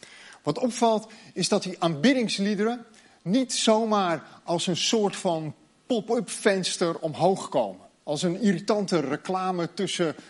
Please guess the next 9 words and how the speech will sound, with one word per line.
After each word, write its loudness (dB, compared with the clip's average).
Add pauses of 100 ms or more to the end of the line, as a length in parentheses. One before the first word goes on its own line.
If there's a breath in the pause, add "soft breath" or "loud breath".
(100)
de -2
tekst -2
door. 0 (920 loud breath)
Wat 0
opvalt, 0 (260 loud breath)
is -4
dat 2
die 0
aanbiddingsliederen -4